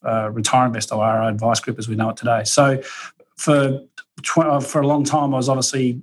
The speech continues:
um, on the licensee side of the business, and we heavily invested in technology all the way through that process with, with products like Xplan. And I guess recently with, uh, Xeppo and, and opex for the last seven years being out in the market as, as, I guess, a vendor.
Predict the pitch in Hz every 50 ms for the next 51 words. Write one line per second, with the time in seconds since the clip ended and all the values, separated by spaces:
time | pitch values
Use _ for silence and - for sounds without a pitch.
0 | - - 127 123 123 120 117 117 120 - - 135 127 127 127 131 131 - - 139
1 | - 147 156 156 156 - 165 170 196 208 208 - - 147 143 151 143 160 156 185
2 | 214 208 208 - - - - - 139 135 135 135 127 127 139 139 131 127 127 -
3 | - _ _ _ - - 165 151 151 143 135 127 127 131 127 - 143 131 123 -
4 | - 123 - 127 123 120 120 113 117 117 113 113 110 110 110 110 107 - - 113
5 | 107 107 104 - - - 113 110 101 - 107 107 - - 113 107 - _ - 123
6 | 107 - - 110 101 - - 104 101 - 104 104 - - - 117 113 110 107 107
7 | 104 104 - - - - - - - - - 135 123 127 123 - 135 127 120 -
8 | 151 127 123 117 117 117 117 110 113 120 113 113 120 107 117 110 123 117 - 123
9 | 117 113 113 113 113 113 - - - 120 117 120 117 113 - 123 107 - - 120
10 | 120 120 117 - - 131 123 120 117 117 117 117 113 113 123 117 120 117 110 -
11 | 120 113 113 117 120 117 113 - 127 - - _ _ - 117 117 117 113 - -
12 | 123 113 117 110 107 123 120 - 127 110 120 127 131 127 117 -